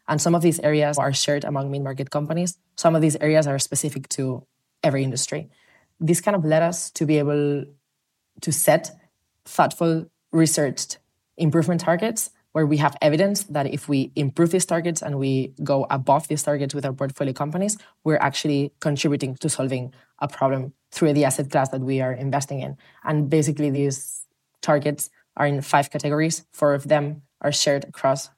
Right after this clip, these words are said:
our fund. So for our portfolio companies, these are targets around climate, around employment, around diversity, and around governance. And then we have some, a fifth bucket that we use to think about the impact of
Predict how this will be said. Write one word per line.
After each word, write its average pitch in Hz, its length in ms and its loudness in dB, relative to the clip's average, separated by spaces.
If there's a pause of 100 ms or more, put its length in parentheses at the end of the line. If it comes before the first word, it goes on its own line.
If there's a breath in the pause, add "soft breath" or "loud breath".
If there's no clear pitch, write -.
our 143 100 -6
fund. 196 320 0 (140 soft breath)
So - 180 -2
for 143 180 0
our 135 80 -2
portfolio 143 360 -4
companies, 151 540 -4
these 147 140 -2
are 139 120 0
targets 139 500 -6
around 143 360 -4 (320)
climate, 165 500 2
around 143 400 -2
employment, 147 520 -2
around 143 220 -2
diversity, 143 600 -4 (260 soft breath)
and 151 100 -2
around 139 220 0
governance. 165 480 0 (360 soft breath)
And 151 160 0
then 139 400 2
we 151 120 0
have 143 160 2
some, 135 800 -2
a - 40 -14
fifth 202 280 2
bucket 156 340 2 (220 soft breath)
that 139 140 2
we 143 120 2
use 143 420 2
to 139 220 0
think 143 480 -2
about 131 320 -2
the 131 80 -6
impact 131 420 -8
of - 360 -10